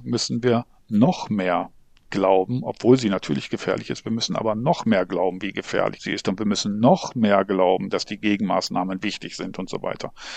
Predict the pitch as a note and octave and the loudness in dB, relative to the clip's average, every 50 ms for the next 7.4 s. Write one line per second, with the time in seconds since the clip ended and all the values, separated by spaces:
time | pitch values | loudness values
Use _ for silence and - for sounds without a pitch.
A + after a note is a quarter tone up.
0 | - - - - - G#2 G#2+ G#2 A2 A#2 D3 - - - - B2+ B2 - - - | -14 -16 -16 -2 2 2 2 4 4 2 2 2 -2 0 0 0 0 0 -2 -8
1 | A#2+ A#2 A#2+ B2 A2+ A#2 A2 A#2 A2 - - A#2 G#2+ A2+ G#2 A2 A2 G#2 G2+ G#2 | -6 4 6 6 6 6 4 0 -6 -6 -6 -6 -2 2 4 4 4 6 4 2
2 | C3 - - - - - - - _ _ - A2 A2 - - E3+ - B2 A#2 G#2+ | 2 0 -6 -14 -16 -16 -16 -18 _ _ 6 6 6 6 4 2 2 2 4 2
3 | G#2+ G2+ G2+ G#2 G2+ G#2 A#2 C#3+ C#3+ - - G#2+ F#2+ G2+ G#2+ - - - - - | 0 0 4 4 6 8 8 8 6 4 -2 -4 -2 -2 -2 -4 -4 -6 -6 0
4 | G2 G2+ G2 A#2+ A#2+ - - - - A2 - A2 G2+ - - G#2+ B2 C3 A#2+ A#2+ | 2 4 4 4 2 0 -6 -4 0 2 2 2 2 2 4 4 4 4 8 8
5 | A2+ G#2 G#2+ G#2+ A2 - - G#2 G2 - F#2+ F#2+ G2 - _ - D#2 - _ _ | 10 10 10 8 6 4 0 -4 -2 0 -2 -2 -2 -8 _ -16 -18 -18 _ _
6 | _ _ _ _ - - - _ _ - - - - - _ A2+ A2+ A2 A2 A2 | _ _ _ _ -20 -20 -20 _ _ -20 -18 -18 -20 2 _ 6 8 8 8 8
7 | A2 B2 C3+ - - B2 A2+ A2 | 8 8 8 8 8 8 8 8